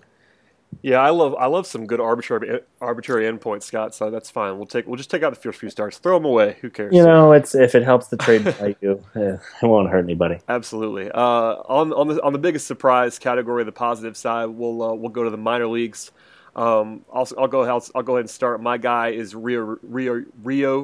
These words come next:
Speaker 1: Ruiz. Sorry, I can't talk. Um, it was, it's really nice to see Ruiz coming, kinda coming into his own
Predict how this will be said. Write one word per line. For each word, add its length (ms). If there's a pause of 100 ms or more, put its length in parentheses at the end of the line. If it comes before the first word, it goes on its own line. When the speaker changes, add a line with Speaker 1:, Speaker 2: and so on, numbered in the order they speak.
Speaker 1:
Ruiz. 440
Sorry, 240
I 40
can't 300
talk. 400 (420)
Um, 500 (240)
it 40
was, 200
it's 160
really 160
nice 240
to 60
see 140
Ruiz 360
coming, 380
kinda 240
coming 240
into 200
his 120
own 360